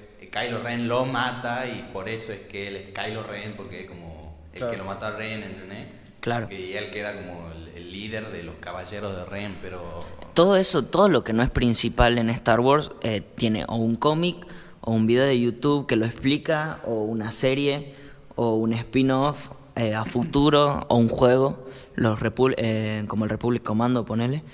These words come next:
Speaker 1: Claro.
Speaker 3: En las Guerras Clones son, creo que, el, la época más, más explotada de todo Star Wars, y ni siquiera salen en la película, salen quince minutos, ponele.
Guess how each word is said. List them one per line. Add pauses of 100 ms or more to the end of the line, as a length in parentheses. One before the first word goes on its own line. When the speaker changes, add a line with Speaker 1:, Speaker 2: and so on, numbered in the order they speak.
(100)
Speaker 1:
Claro. (100)
Speaker 3:
En
las
Guerras
Clones (180)
son,
creo
que,
el,
la
época
más,
más
explotada
de
todo
Star
Wars,
y
ni
siquiera
salen
en
la
película,
salen (640)
quince
minutos,
ponele.